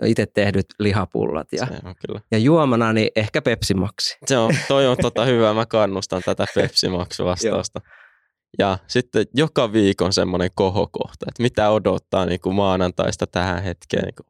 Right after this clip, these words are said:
Speaker 2: jes, tää on tulossa.
Speaker 1: Mm, mä ootan ehkä sitä perheen kanssa, no näin, että kun tulee viikonloppu, totta kai mä oon viikonloppuisinkin välillä töissä, mutta, äh,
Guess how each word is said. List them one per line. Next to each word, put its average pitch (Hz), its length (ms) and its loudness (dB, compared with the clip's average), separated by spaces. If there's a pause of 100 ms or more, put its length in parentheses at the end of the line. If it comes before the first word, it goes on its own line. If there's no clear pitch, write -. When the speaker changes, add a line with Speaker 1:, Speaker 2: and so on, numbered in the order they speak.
Speaker 2:
jes, 90 360 -2
tää 92 120 0
on 87 160 -2
tulossa. 90 460 -2 (580)
Speaker 1:
Mm, 139 240 2 (380)
mä 190 180 2
ootan 113 320 2
ehkä 117 240 -2
sitä 107 360 -2
perheen 110 380 0
kanssa, 98 320 -4
no 117 180 2 (320)
näin, 117 220 2
että 110 140 -2
kun 113 120 2
tulee 117 220 2
viikonloppu, 120 580 2
totta 160 260 -2
kai 160 120 0
mä 156 80 0
oon 160 80 -2
viikonloppuisinkin 117 680 -4
välillä 104 280 -4
töissä, 123 480 0
mutta, 107 380 -2 (640)
äh, 110 260 0